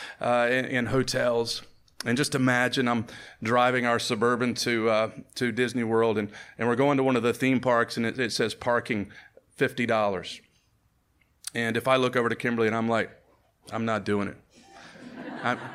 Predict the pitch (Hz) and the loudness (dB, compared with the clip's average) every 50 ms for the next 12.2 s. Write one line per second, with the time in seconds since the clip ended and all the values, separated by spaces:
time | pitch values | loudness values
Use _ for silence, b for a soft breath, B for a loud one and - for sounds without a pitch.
0 | - - - - 131 127 - - 131 143 143 120 131 127 123 123 120 117 110 110 | -12 -10 -6 -2 -2 -2 0 0 0 0 0 2 2 4 4 4 2 0 0 0
1 | 110 107 104 101 92 92 98 - - - 110 110 113 120 117 120 117 113 - - | 2 0 0 -2 -4 -6 -10 -12 -12 -6 -4 -2 0 2 2 2 2 0 -2 -6
2 | - B B B B B B B B B B - 123 120 117 117 113 113 123 117 | -16 B B B B B B B B B B 0 2 4 4 4 4 4 2 0
3 | - 127 127 156 156 151 131 - 131 131 147 147 170 160 160 139 143 143 135 - | 0 0 0 2 2 0 0 0 2 2 4 4 4 4 4 4 4 2 2 2
4 | 127 123 127 120 120 127 120 117 117 123 127 127 - - 127 127 123 120 - 127 | 2 2 2 2 2 2 2 4 4 4 4 2 0 0 0 0 0 0 2 2
5 | 120 113 117 113 110 110 110 110 107 - 123 110 - - 127 120 120 110 - 120 | 2 4 2 2 2 4 2 2 2 0 -2 -4 -2 0 2 2 2 2 2 2
6 | 113 107 107 113 101 107 101 - 117 110 110 107 104 - B B B B B B | 2 2 2 0 0 0 0 0 2 2 2 2 0 -2 B B B B B B
7 | - 123 117 117 113 107 - - - - - - - - 214 220 - 214 180 160 | 0 2 4 4 4 2 0 -6 -14 -12 -6 -2 0 2 2 2 4 2 2 2
8 | - - - 151 147 147 - 139 135 170 226 226 190 170 143 - - - - 165 | 2 0 2 2 2 2 0 0 2 2 4 4 4 4 2 2 0 0 0 0
9 | 131 120 - - - - 160 165 170 175 170 170 165 156 147 151 139 139 117 123 | 0 0 -2 -6 -2 2 4 4 4 4 2 2 2 2 2 2 2 2 2 2
10 | 123 123 117 117 117 110 104 90 80 82 - - - B B B B B B 135 | 2 4 4 4 4 4 2 2 0 -2 -2 -4 -6 B B B B B B 4
11 | 131 127 123 127 131 123 143 151 160 156 151 143 139 123 - - - - 139 127 | 6 6 6 4 4 4 4 4 4 4 4 2 2 0 -2 -2 0 2 2 2
12 | - - - | 2 0 -6